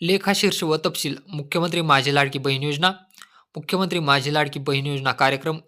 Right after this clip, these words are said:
इतर प्रशासकीय खर्च, जाहिरात, प्रसिद्धी, सहाय्यक अनुदाने असे एकूण मिळून चौदाशे कोटी रुपयाची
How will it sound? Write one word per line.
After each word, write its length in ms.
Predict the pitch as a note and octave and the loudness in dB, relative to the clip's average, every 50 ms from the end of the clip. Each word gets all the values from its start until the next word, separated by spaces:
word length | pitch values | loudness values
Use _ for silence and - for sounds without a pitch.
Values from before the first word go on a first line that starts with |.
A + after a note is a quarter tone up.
| _ - | _ -16
इतर 300 | F#3+ F#3 - G3+ G#3 G3+ | -16 -6 -2 0 0 0
प्रशासकीय 560 | G3+ - D#3+ D3 - E3 D#3 - - E3 D#3+ D#3+ | 0 -2 -2 -2 -2 -2 -4 -4 -4 -6 -4 -4
खर्च, 260 | - F#3+ D3+ - D3+ | -6 -6 -6 -4 -6
जाहिरात, 460 | C#3 C#3 C3+ D3 D3+ D#3 E3 E3 D#3+ | -4 -2 -2 -2 -2 -2 -2 -2 -4
प्रसिद्धी, 540 | D#3+ - - E3+ D#3+ - F3+ C#3+ C3+ B2+ B2 B2+ - - - _ _ _ _ _ - | -4 -6 -8 -6 -6 -4 -6 -4 -4 -6 -6 -6 -10 -20 -20 _ _ _ _ _ -8
सहाय्यक 400 | - - F3+ F3 F#3 F#3+ F#3 - | -2 0 2 2 2 2 0 -2
अनुदाने 480 | - F3 E3 E3+ E3+ E3+ E3 D3+ C3 B2 - - _ - - _ _ _ _ _ _ _ _ _ - | -4 -4 -2 -2 -2 -2 -2 -2 -4 -6 -8 -14 _ -20 -20 _ _ _ _ _ _ _ _ _ -6
असे 180 | F#3+ D#3+ A3+ | -2 0 0
एकूण 360 | A3 - F#3 - - - G3 G3 | 0 0 0 -2 -2 -4 -4 -2
मिळून 320 | G3 G3+ G3 E3+ B2+ - - _ _ _ _ _ _ _ - | 0 0 0 0 -2 -4 -10 _ _ _ _ _ _ _ -6
चौदाशे 520 | - G3 F#3+ F#3+ F#3+ F#3 G#3 G3 - A3 | -2 0 0 0 2 2 0 2 2 -2
कोटी 360 | G#3 - - F3+ E3 F3+ G3 | -4 -2 -2 -2 -2 0 0
रुपयाची 500 | F#3+ F#3 F#3+ F#3+ F3+ F3 E3+ E3+ D#3+ C#3+ | 0 0 0 0 0 0 0 0 -2 -4